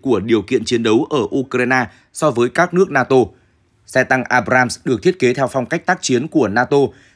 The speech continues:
trong đó sức mạnh không quân và pháo binh đóng vai trò then chốt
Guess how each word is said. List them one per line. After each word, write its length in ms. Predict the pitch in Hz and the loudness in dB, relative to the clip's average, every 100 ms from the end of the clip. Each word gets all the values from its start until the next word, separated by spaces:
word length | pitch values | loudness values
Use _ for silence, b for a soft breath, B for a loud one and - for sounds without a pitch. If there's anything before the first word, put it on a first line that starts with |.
| b | b
trong 160 | - 190 | -4 2
đó 160 | 151 | 2
sức 180 | 160 208 | 2 -2
mạnh 220 | 175 127 | 0 -2
không 220 | - 147 120 | -2 -4 0
quân 300 | 135 123 110 | 0 0 0
và 240 | 117 110 | 0 0
pháo 200 | 95 113 | 0 0
binh 200 | 156 143 b b b | 0 -2 b b b
đóng 220 | 135 156 | -2 -2
vai 140 | 165 | -2
trò 200 | 156 131 | -2 -2
then 180 | 101 120 | -4 -4
chốt 200 | 113 214 | -2 -2